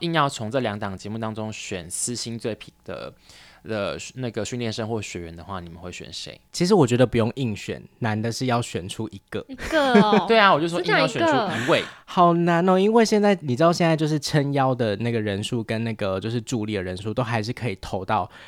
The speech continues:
Speaker 2: 十一个，投到九个。你如果有V I P的话，还可以投两票。
Speaker 1: 嗯。
Speaker 2: 可是要选出其中一个真的好困难哦。
Speaker 3: 而且每一集都会有新的啊。
Speaker 2: 对，你会开始就是随着节目，
Speaker 1: 开始会看不同的人。
Speaker 2: 所以会发现新大陆欸。
Speaker 1: 对啊，
Speaker 3: 对啊。
Speaker 1: 那你们要选，硬要选一位。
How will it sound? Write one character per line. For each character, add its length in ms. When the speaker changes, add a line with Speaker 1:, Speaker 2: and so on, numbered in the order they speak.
Speaker 2:
十 260
一 160
个， 180
投 140
到 140
九 400
个。 200
你 60
如 100
果 80
有 100
V 120
I 120
P 100
的 80
话， 60
还 100
可 120
以 60
投 200
两 260
票。 200
Speaker 1:
嗯。 480
Speaker 2:
可 120
是 100
要 140
选 200
出 120
其 180
中 160
一 20
个 80
真 140
的 80
好 240
困 300
难 120
哦。 0
Speaker 3:
而 80
且 80
每 220
一 80
集 300
都 120
会 140
有 140
新 320
的 80
啊。 200
Speaker 2:
对， 160
你 120
会 120
开 240
始 140
就 100
是 300
随 180
着 60
节 40
目， 0
Speaker 1:
开 60
始 100
会 100
看 180
不 80
同 180
的 80
人。 320
Speaker 2:
所 120
以 20
会 100
发 220
现 120
新 220
大 200
陆 240
欸。 80
Speaker 1:
对 200
啊， 0
Speaker 3:
对 20
啊。 420
Speaker 1:
那 80
你 100
们 140
要 200
选， 300
硬 200
要 140
选 300
一 140
位。 340